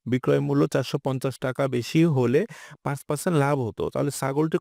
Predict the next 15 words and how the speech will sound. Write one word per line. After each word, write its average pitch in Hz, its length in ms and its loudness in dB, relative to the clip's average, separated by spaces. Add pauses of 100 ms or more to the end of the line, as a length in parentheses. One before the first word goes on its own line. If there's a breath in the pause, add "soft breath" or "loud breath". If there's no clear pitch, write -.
ক্রয় 202 240 2
মূল্য 139 320 2
কত? 98 220 -6
এখানে 147 440 -2
সুন্দর 143 320 -2
সমাধানটা 139 520 -2
দেওয়া 135 280 2
আছে, 139 180 -4
আপনারা 156 260 -2
এটা 156 140 -2
দেখে 135 280 0
নিবেন 175 320 -2 (400 loud breath)
যে 127 160 2
আপনাদের, 147 520 2
আহ, - 60 -2